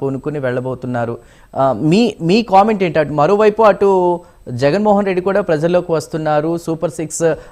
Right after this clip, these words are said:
అమలు సరిగా జరగలేదు లేదా ప్రజలకు అందట్లేదు అంటూ కూడా ఆయన కామెంట్ చేస్తూ కూడా ప్రజల్లోకి వస్తున్నారు. ఆ, ఇరువురు కూడా అంటే అటు అసెంబ్లీలో ఫైట్ జరుగుతుందని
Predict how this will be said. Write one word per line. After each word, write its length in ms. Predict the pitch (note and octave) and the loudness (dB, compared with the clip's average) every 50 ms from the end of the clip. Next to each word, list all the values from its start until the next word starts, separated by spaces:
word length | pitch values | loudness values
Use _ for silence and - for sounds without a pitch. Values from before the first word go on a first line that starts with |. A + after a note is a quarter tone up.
| - - - B2+ | -10 -2 0 0
అమలు 280 | C3+ D#3+ E3+ F3+ F#3 F3+ E3 - - - | 2 2 2 2 2 2 0 -2 -6 -6
సరిగా 320 | - D3+ C#3+ D3+ D3+ E3 D#3+ | -4 -2 -2 2 2 2 0
జరగలేదు 600 | C3 A#2 B2 A#2+ C#3 D3+ E3+ E3 E3+ E3 D#3+ F3 F3+ E3+ C#3+ | 2 0 0 0 0 0 0 0 0 0 0 -2 -2 0 -2
లేదా 200 | C#3+ C#3+ D#3+ D#3 - - - C3+ | 0 2 2 2 2 0 -2 -4
ప్రజలకు 340 | B2+ B2 C#3+ E3+ E3 D#3+ D#3 | -2 -2 -2 -2 -2 -2 -4
అందట్లేదు 440 | C#3 C#3 D3+ D3+ - D#3 D3+ D3 D3 | -4 -4 -4 -4 -4 -4 -4 -2 -4
అంటూ 180 | C#3+ - D3 | -4 -6 -6
కూడా 160 | C3+ D#3 E3+ | -6 -4 -4
ఆయన 120 | D#3+ D3 C3+ - | -4 -4 -4 -4
కామెంట్ 360 | C3 C3 C3 D3 D3 C#3+ C#3 C#3 | -4 -2 -2 -2 -6 -6 -6 -6
చేస్తూ 240 | C3+ C3 - C#3+ | -6 -6 -8 -8
కూడా 140 | C3 D3+ E3+ | -6 -6 -4
ప్రజల్లోకి 480 | E3 D3 C3 B2+ C#3 C#3+ C#3+ C3+ - B2+ | -4 -4 -4 -4 -4 -4 -4 -6 -6 -6
వస్తున్నారు. 440 | B2 B2 - - A#2+ A#2 A#2 A#2 A#2 A2+ - - - - - _ - | -8 -8 -8 -8 -6 -4 -4 -4 -6 -8 -10 -16 -20 -20 -20 _ -2
ఆ, 120 | C#3+ C#3+ A2+ - D#3 D3 E3+ | 0 0 0 0 0 0 0
ఇరువురు 280 | G3+ A#3+ A#3 C4 C4 B3 B3+ | 2 2 2 2 2 2 2
కూడా 180 | A#3 A3 A3 A3 A3 G#3+ - - | 4 6 8 8 8 6 6 2
అంటే 160 | D#3 D3 G#3 | 0 2 2
అటు 160 | F#3 F3 F3+ | 2 4 2
అసెంబ్లీలో 520 | D#3 C#3+ - - G#3 G#3+ G#3 G#3+ G#3 G#3+ G#3 G#3 | 2 2 2 0 -2 0 0 0 0 0 0 2
ఫైట్ 220 | G3+ F3+ F#3 F#3 F3 G3 | 2 2 2 2 0 -2
జరుగుతుందని 440 | F#3 F#3+ F#3 F#3 F#3+ F#3 F3+ F3+ | -2 -2 -2 -4 -4 -4 -4 -4